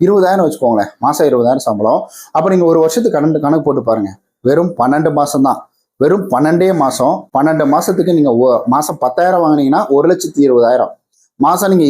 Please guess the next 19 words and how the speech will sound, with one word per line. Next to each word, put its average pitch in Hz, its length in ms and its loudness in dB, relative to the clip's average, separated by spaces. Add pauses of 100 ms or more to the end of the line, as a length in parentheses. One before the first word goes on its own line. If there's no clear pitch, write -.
இருபதாயிரம் 170 480 2
வாங்குனீங்கன்னா 120 440 2 (540)
so 160 100 -2 (320)
ரெண்டு 160 280 0
லட்சத்தி 170 400 -2 (140)
நாற்பதாயிரம். 110 600 -2 (220)
அவ்வளவுதான் 117 480 0
உங்களுடைய 113 360 2 (240)
வருடத்திற்கான 139 720 -2 (100)
சம்பளம். 127 380 -2 (800)
நீங்க 127 160 2 (120)
பன்னெண்டு 156 400 0
மாசத்துக்கு 202 380 -2
சம்பாதிக்கக்கூடியது 156 760 2
ரெண்டு 160 240 0
லட்சத்தி 180 340 -2
நாற்பதாயிரம் 147 540 0
தான். 190 180 0
மாசம் 165 300 0